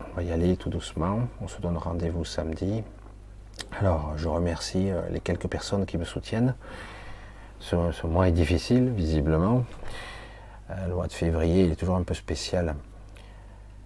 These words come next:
Et, euh, donc, je vous remercie tous bien fort. Euh, je vous remercie pour, euh, pour votre attention, pour vos soutiens financiers, pour votre gentillesse.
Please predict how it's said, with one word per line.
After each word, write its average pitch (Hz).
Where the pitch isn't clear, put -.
Et, 95
euh, 85
donc, 82
je -
vous 82
remercie 82
tous -
bien 82
fort. -
Euh, 85
je -
vous -
remercie 92
pour, 78
euh, 73
pour -
votre -
attention, 92
pour 85
vos 80
soutiens -
financiers, 85
pour 82
votre 82
gentillesse. 87